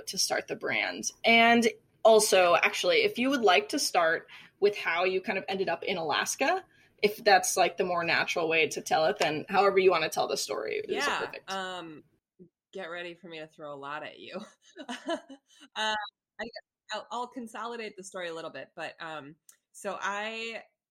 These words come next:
Speaker 2: I was living in Colorado. I was there for about ten years. That's where I graduated from college and, um, worked for a couple years after college and just, um,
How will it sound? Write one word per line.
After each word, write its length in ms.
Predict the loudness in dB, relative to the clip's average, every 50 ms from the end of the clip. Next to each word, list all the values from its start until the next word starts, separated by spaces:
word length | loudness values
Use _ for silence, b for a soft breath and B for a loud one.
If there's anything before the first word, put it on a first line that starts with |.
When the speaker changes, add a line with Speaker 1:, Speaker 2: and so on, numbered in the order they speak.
| _ -10
Speaker 2:
I 80 | -10
was 160 | -8 -8 -10
living 220 | -10 -10 -10 -10 -10
in 100 | -12 -12
Colorado. 580 | -10 -8 -8 -6 -6 -6 -6 -6 -6 -8 -10 -10 -12
I 40 |
was 100 | -14 -14 -12
there 140 | -14 -14 -14
for 100 | -14 -12
about 220 | -12 -12 -12 -12
ten 200 | -14 -18 -18 -16
years. 300 | -16 -14 -14 -14 -16 -18
That's 160 | -20 _ _
where 120 | -14 -12 -12
I 60 | -12
graduated 560 | -12 -14 -14 -14 -14 -14 -14 -14 -14 -16 -18
from 120 | _ -20 -20 _
college 480 | -16 -14 -14 -14 -14 -16 -16 -18 -20 -20 -20 _
and, 300 | -16 -16 -16 -16 -16 -18 -18 -16
um, 320 | -16 -16 -16 -18 -20 -20 _ _ _ _ _ _
worked 260 | -16 -16 -16 -16 -18 -18
for 100 | -18 -18
a 40 |
couple 260 | -16 -16 -16 -16 -14 -14
years 200 | -14 -14 -14 -14
after 280 | -16 -16 -16 _ _ _ _
college 400 | -18 -16 -16 -16 -16 -18 -20 -20 -20
and 100 | -20 -20
just, 300 | -18 -18 -20 -20 _ _ _ -18
um, 320 | -16 -16 -16 -16 -18 -20